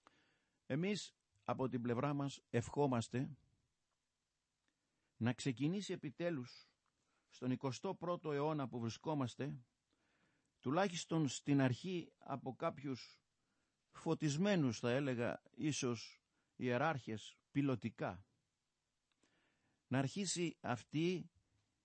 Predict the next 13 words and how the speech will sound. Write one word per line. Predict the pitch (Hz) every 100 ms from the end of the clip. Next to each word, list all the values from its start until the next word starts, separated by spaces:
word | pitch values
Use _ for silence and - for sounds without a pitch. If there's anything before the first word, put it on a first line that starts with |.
| _ _ _ _ _
η | 101 147 139 135 117 -
ανοιχτότητα, | - 131 127 120 - 185 185 - 113 110 87 - - _ _ _ _ _ _ _ _ _ _ _ _ _ _ _ _ _
η | 143 143 -
εξωστρέφεια | 139 - - 120 - 160 175 - 107 92 98 107 _ _ _ _ _ _ _ _ _ _ _ _ _ _
μέσα | 113 165 190 175
στον | - 156 147 127 - _ _ -
εκκλησιαστικό | 131 135 120 135 - 131 156 156
χώρο, | 104 151 160 175 - _ _ _
τον | 139 139 117
τοπικό, | - 117 131 - 170 190 - _ _ _ _ _ - _ -
αλλά | 127 139 170 165 - _
και | 156 160 -
ευρύτερα | 127 113 127 170 - 139 156 170